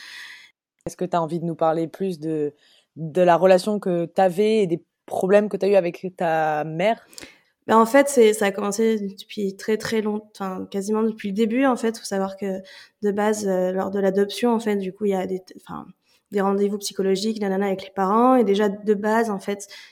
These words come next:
Speaker 2: il y avait eu un avis négatif par rapport à ma mère. Mais du coup, ils avaient, c'était arrangé et, bon, l'adoption a, a eu lieu. On va dire que, enfin, c'est le ressenti que j'avais, que ma mère n'était pas forcément faite. Est-ce que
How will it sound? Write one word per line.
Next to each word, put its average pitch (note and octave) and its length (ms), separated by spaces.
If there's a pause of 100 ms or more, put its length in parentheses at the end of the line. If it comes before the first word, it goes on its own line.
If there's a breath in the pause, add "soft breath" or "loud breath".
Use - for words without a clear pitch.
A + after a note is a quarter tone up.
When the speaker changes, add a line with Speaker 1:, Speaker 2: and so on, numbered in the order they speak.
(120)
Speaker 2:
il A3 60
y G3 40
avait G3 120
eu F#3+ 60
un G3 100
avis G3 240
négatif G#3 560
par G3+ 100
rapport F#3 220
à F#3 60
ma F#3 120
mère. B3 300 (500 loud breath)
Mais G3+ 140
du F#3+ 120
coup, A3+ 140
ils G#3+ 140
avaient, F#3 260
c'était F#3+ 200
arrangé G3+ 640
et, F3 60 (360)
bon, G3 160
l'adoption F#3+ 420
a, F#3+ 380
a G3 140
eu G3 80
lieu. B3 440 (840 loud breath)
On G#3 80
va G3+ 140
dire A3 340
que, A3+ 400
enfin, G#3 180
c'est G3 140
le G3 80
ressenti F#3+ 380
que F3+ 40
j'avais, G#3+ 560 (960 loud breath)
que A#3 300
ma G#3+ 120
mère A3 160
n'était G3+ 160
pas G#3+ 100
forcément A3 320
faite. A3+ 240
Est-ce G3 140
que - 200